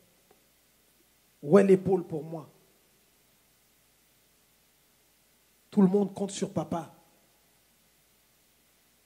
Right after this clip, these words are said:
Papa, sur qui toi est-ce que tu comptes ? Marche devant moi. Sois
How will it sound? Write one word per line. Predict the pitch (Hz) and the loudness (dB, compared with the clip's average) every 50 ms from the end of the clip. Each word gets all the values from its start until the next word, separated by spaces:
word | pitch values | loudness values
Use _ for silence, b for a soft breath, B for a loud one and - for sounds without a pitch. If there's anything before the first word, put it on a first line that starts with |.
| _ _ - | _ _ -10
Papa, | - - - 180 156 | -10 -8 -8 -8 -12
sur | - - 190 185 | -10 -14 -16 -16
qui | - 190 | -16 -16
toi | - 196 185 175 | -14 -14 -14 -14
est-ce | 151 - | -14 -16
que | - 143 | -18 -20
tu | - 143 | -20 -20
comptes ? | - - - - _ - - _ _ _ _ _ _ _ _ _ _ _ _ _ _ _ _ _ _ _ _ _ _ _ _ _ _ _ _ _ _ _ _ _ _ _ _ _ _ _ _ _ _ _ | -20 -20 -20 -20 _ -20 -20 _ _ _ _ _ _ _ _ _ _ _ _ _ _ _ _ _ _ _ _ _ _ _ _ _ _ _ _ _ _ _ _ _ _ _ _ _ _ _ _ _ _ _
Marche | 131 143 147 - - - | -18 -18 -16 -16 -16 -16
devant | 127 113 113 120 | -14 -16 -16 -16
moi. | 113 110 113 117 - _ _ _ _ _ _ _ _ _ _ _ _ _ _ _ _ _ _ _ _ _ _ _ _ _ _ _ _ _ _ _ _ _ _ _ _ _ _ _ _ _ _ _ _ _ _ _ _ _ _ _ _ _ _ _ _ _ _ _ _ _ _ _ | -20 -20 -20 -20 -20 _ _ _ _ _ _ _ _ _ _ _ _ _ _ _ _ _ _ _ _ _ _ _ _ _ _ _ _ _ _ _ _ _ _ _ _ _ _ _ _ _ _ _ _ _ _ _ _ _ _ _ _ _ _ _ _ _ _ _ _ _ _ _
Sois | 143 147 151 156 165 | -16 -14 -8 -8 -8